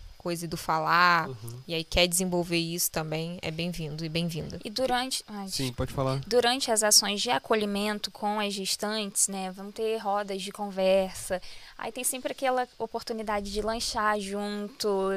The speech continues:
Speaker 3: Tem sempre as pessoas que gostam de servir com lanche, de
Speaker 2: Sim.
Speaker 3: tá junto, de fazer uma decoração. Esse momento também a gente vai precisar de muito voluntário.
Speaker 2: E tudo isso, né, acho que acaba no fim do seguinte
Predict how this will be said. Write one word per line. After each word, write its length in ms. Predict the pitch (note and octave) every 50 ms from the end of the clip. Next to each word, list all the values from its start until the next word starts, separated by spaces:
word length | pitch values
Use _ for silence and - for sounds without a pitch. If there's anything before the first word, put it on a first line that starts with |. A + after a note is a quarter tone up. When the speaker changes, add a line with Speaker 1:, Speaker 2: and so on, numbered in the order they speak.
| F#3+ G3 -
Speaker 3:
Tem 120 | - A3+
sempre 260 | - - C#4+ D#4+ - F#4
as 80 | -
pessoas 340 | - - E4 - D#4 D#4+ -
que 140 | - F4 D#4+
gostam 340 | C#4+ - C4 C#4 - - A3+
de 100 | - -
servir 340 | - B3+ C4 A3+ A3 A3
com 240 | G#3+ - B3+ C4+ C4
lanche, 400 | A#3+ A#3 A3+ A3+ A#3 A3+ - G#3
de 160 | G3+ G3+ -
Speaker 2:
Sim. 80 | B2+ B2+
Speaker 3:
tá 200 | B3 A3 G#3+ G#3+
junto, 280 | G#3 G#3 A3 A3 G#3+ G#3
de 80 | -
fazer 180 | - G#3+ G3+ A3
uma 160 | G#3+ A3 G#3+
decoração. 840 | G#3 G#3+ - - G#3 G#3 A3+ - - - A#3 A3 G#3+ G#3+ G#3 G#3+
Esse 220 | G#3+ G#3 G#3+ - B3+
momento 360 | A#3+ A#3 A#3 A3+ A#3 C#4 -
também 340 | - E4+ D#4+ D4+ C#4 C#4+ -
a 40 | F4+
gente 140 | F4 D#4 -
vai 100 | D4+ C#4+
precisar 300 | - - D4 - C#4+ C4+
de 80 | C4 C#4
muito 180 | B3+ B3+ - D#4
voluntário. 560 | D4 D4+ D4 D4+ D#4+ - A#3 G#3+ G3 F3+ -
Speaker 2:
E 40 | D3+
tudo 360 | - - F3 F#3 E3+ E3 D3+
isso, 300 | D#3 E3+ E3 - - C#3+
né, 320 | C#3 C#3+ C#3+ C3+ C3 B2+ B2
acho 140 | A#2+ - -
que 240 | - C#3 C3+ C3+
acaba 360 | B2+ B2 - - C3 C3 C3+ C3
no 140 | C3 B2+
fim 380 | A#2+ - - - C3 B2+ C3 B2+
do 100 | B2 B2
seguinte 680 | B2 - - C3 - - A2 G#2+ G#2 - - - -